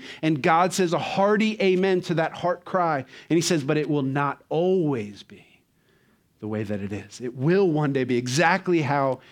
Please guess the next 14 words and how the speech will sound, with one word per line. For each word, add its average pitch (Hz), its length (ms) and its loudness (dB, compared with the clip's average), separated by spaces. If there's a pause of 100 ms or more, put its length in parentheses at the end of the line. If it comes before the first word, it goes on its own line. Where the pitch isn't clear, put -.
(180)
I 117 400 0 (340)
intended 113 540 -6
it." 98 160 -10 (1900)
"I 127 180 2
am 156 180 2
the 147 60 0
Lord. 104 480 -2 (280)
In 127 140 -2
its 123 180 -6
time, 98 380 -6
I 95 80 -10
will 92 100 -14
hasten 92 400 -16
it." 87 100 -20